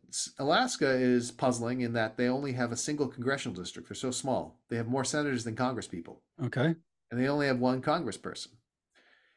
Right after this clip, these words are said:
Speaker 1: And so there was an election for that con-, for c-, that congressional seat. And the three main candidates who ran were a Democratic candidate, Mary Volota,
Speaker 2: Mm-hmm.
Speaker 1: uh,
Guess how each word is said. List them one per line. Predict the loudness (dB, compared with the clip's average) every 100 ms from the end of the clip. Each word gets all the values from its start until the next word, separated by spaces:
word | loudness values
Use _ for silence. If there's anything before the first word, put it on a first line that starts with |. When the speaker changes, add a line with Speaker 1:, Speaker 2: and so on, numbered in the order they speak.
| -8
Speaker 1:
And | -4 0
so | 4 4 4 2 2
there | 2 4
was | 4 2
an |
election | 2 0 -2 -4 -4 -6 -14 -16 -14
for | -4 0 2
that | 0 0
con-, | 0 -2 -2
for | -6 -6
c-, | -6 -4
that | -2 -2 -2
congressional | -2 -2 -4 -12
seat. | -12 -14 -18 _
And | -8 -4 -2 0 0 0 0
the | 2 2 0
three | -2 -2 0
main | 0 -2
candidates | 0 -2 0
who | 0
ran | 0 -2 0
were | 0
a | 0
Democratic | -2 -2 0 -2 -2
candidate, | -6 -4 -6
Mary | -4 -4 -2
Volota, | -2 -4 -4 -6 -10 _ -20 -6 -2
Speaker 2:
Mm-hmm. | 2 0 0 -6
Speaker 1:
uh, | 0 2 2 2 -2